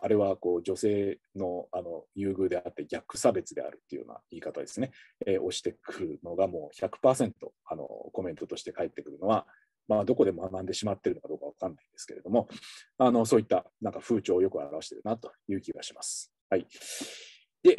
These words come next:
えっと、<laughs> 時間が <laughs> すでに、あの、相当経ってしまってますんで、えっと、ちょっと駆け足にします。まあ、今言ったジョーカーですね。この作品もそういった、あの、えー、マイノリティ化した男性性、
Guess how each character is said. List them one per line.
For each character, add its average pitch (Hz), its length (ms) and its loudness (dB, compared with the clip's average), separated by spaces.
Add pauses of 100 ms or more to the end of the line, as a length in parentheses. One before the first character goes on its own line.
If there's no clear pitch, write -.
え 151 40 4
っ - 40 4
と、 147 500 10
<laughs> - 540 2
時 117 120 0
間 123 220 6
が 117 220 6 (300)
<laughs> - 160 4
す - 160 0
で 87 120 2
に、 78 80 -18 (120)
あ 80 120 -4
の、 78 60 -12
相 95 180 2
当 98 120 2
経 101 100 0
っ - 40 0
て - 60 -10
し 80 140 -10
ま - 80 -20
っ - 20 -20
て - 60 -12
ま 69 120 -14
す - 120 -14
ん 71 40 -16
で、 95 180 2 (280)
え 98 80 4
っ - 40 -2
と、 87 440 2
ち 151 60 4
ょ - 20 2
っ - 20 2
と - 60 -2
駆 113 160 0
け 113 80 2
足 - 120 -2
に - 80 -20
し - 60 -18
ま - 80 -20
す。 - 160 -14 (280)
ま 135 100 6
あ、 117 100 2
今 135 160 6
言 98 40 2
っ - 40 -2
た 90 80 -2
ジ 123 120 -2
ョ 107 80 2
ー - 80 -8
カ - 100 -6
ー - 60 -8
で - 60 -18
す 117 100 -8
ね。 151 220 0
こ 117 120 -4
の 113 60 -2
作 110 260 -2
品 110 180 -4
も 101 140 -4
そ 98 140 0
う - 20 2
い 92 40 0
っ - 20 -20
た、 - 320 0
あ 92 100 -4
の、 78 920 -4 (720)
え 82 140 0
ー、 - 20 -8
マ 104 180 0
イ 107 60 4
ノ 107 160 6
リ 98 120 2
テ 101 120 -6
ィ 95 80 -4
化 98 120 0
し - 120 -8
た 98 220 2 (360)
男 95 220 -2
性 - 240 -4
性、 - 260 -8